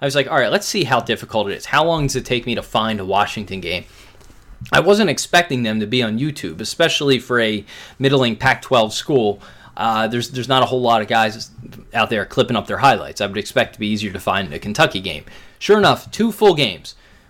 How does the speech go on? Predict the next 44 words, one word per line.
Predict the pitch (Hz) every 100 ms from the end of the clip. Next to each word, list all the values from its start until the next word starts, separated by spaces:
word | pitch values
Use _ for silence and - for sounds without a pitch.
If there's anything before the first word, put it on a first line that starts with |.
| _
Washington | 117 151 156 175 175 165 151
basketball, | 135 139 - 135 135 120
full | 117 - 135 127
game, | 110 95 92 101
YouTube, | 117 113 117 104 95 - -
two | -
games, | 139 123 117 110
one | 113 123
from | 120 123
January, | 107 110 107 104 101 98
one | 92 101
from | 95 101 95
December. | 95 90 85 82 - - - - - -
By | 160
the | 143
way, | 123 113
they're | 113
condensed. | - 95 135 131 123 - - -
The |
commercials | - 107 123 135 139 120
are | 117
removed, | 110 110 120 120 113
I | 107
believe. | 107 104 98 95 _ - -
You | 123 120
could | 147
have | 127
knocked | 117 117 120
it |
out | 110 95
in | 104
ninety | 104 104 95
minutes, | 95 82 -
seen, | - 104 95 -
seen | - 123 107
Fultz | 117 110 -
play | 104
two | - 117
games | 101 95 -
just | 104
like | 92 92
that. | 78 - _ 127
Never | 131 139
mind | 127 120